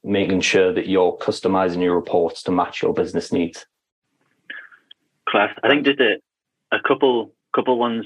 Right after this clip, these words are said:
Speaker 2: um, from me. I, I suppose the first one I, I would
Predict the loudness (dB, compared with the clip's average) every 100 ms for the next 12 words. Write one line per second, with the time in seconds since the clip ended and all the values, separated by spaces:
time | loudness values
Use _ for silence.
0 | -6 -2 0 0 -6 -14 _ _ _ -10
1 | -4 -2 0 0 -2 -4 -6 -4 -2 0
2 | 0 0 2 2 2 0 2 0 2 0
3 | 0